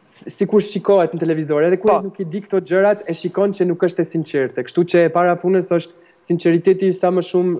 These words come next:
Speaker 1: i rëndësishëm, të, të bën diçka që me të vërtet do e, do e, mm, defend në stage, ë, në skenë, edhe, ë, kjo e para punës, edhe vetëm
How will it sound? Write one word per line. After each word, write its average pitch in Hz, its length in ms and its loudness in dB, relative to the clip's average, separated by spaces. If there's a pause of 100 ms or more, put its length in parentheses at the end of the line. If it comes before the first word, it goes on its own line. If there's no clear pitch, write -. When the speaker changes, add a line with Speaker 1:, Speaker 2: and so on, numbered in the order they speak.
Speaker 1:
i 160 160 0
rëndësishëm, 190 560 0 (440)
të, 160 140 4
të 156 140 0
bën 185 220 2
diçka 185 320 0
që 175 280 2
me 160 140 0
të 143 80 -4
vërtet 165 380 0
do 170 180 2
e, 156 280 0
do 151 200 -2
e, 147 240 0
mm, 139 240 -6 (400)
defend 156 600 0 (300)
në 143 220 -4
stage, 170 540 0 (500)
ë, 135 380 -2
në 147 80 -2
skenë, 202 400 2 (440)
edhe, 147 320 2 (160)
ë, 147 180 0 (560)
kjo 170 180 4
e 165 80 0
para 165 220 4
punës, 196 340 -2
edhe 170 240 2
vetëm 185 400 0